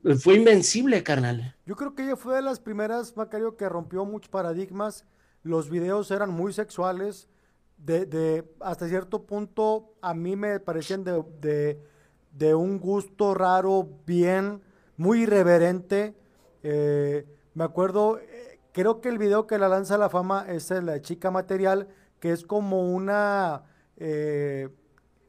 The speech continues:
Speaker 2: como un remake de una película de, de Mar-, eh, de esta Marilyn Monroe.
Speaker 1: Que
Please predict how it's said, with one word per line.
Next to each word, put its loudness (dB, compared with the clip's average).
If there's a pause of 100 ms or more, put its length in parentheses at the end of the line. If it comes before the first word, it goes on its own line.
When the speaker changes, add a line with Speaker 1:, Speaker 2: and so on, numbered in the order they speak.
(140)
Speaker 2:
como -2
un 0
remake 0 (260)
de -8
una -4
película -6 (120)
de, -8
de -10
Mar-, -8
eh, -10
de -8
esta -8
Marilyn -10
Monroe. -12 (1700)
Speaker 1:
Que 4